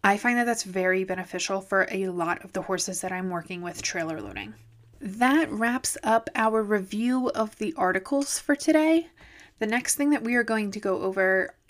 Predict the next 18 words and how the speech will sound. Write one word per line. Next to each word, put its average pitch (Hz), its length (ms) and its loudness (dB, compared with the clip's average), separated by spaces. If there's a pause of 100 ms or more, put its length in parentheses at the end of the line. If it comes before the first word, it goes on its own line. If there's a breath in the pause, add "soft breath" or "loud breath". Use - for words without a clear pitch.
(120)
is 202 520 0
the 208 80 -4
difference 208 340 -4
between 208 420 -6
rule-governed 226 540 0
behavior 226 680 -2
and 196 340 -6
contingency-shaped 185 1120 -6
behavior. 175 600 -8 (800 loud breath)
I'm 233 160 0
going 247 240 0
to 302 80 0
go 311 180 4
over 220 260 0
the 214 140 -2
definition 214 600 -2
of - 260 -10
both, 196 640 -2